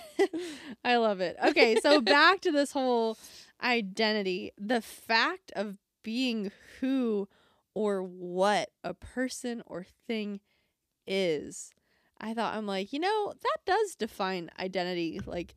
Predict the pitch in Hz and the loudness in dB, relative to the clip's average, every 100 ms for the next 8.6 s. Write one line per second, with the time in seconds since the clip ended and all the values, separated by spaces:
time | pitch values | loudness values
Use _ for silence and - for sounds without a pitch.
0 | - - - - 226 202 170 156 147 - | -18 -16 -8 -6 -4 -4 -2 -4 -4 -8
1 | _ - _ _ 247 254 247 - 294 330 | _ -20 _ _ -2 0 0 -2 0 0
2 | - 240 214 - 175 - 208 202 165 170 | -2 -6 -6 -4 -6 -4 -4 -4 -6 -6
3 | 180 175 - - 180 170 165 170 - 185 | -6 -8 -10 -6 -4 -2 -4 -4 -4 -6
4 | 190 180 165 143 165 233 302 - _ _ | -4 -4 -6 -8 -6 -6 -6 -10 _ _
5 | _ _ _ _ _ _ _ _ 208 226 | _ _ _ _ _ _ _ _ -2 -2
6 | 185 - - - - 202 214 226 190 180 | -2 -8 -12 -12 -10 -4 0 2 2 -2
7 | - - _ 190 - 190 190 214 _ - | -10 -16 _ -10 0 0 0 -6 _ -12
8 | - - 127 - - - | -8 -6 -6 -10 -14 -14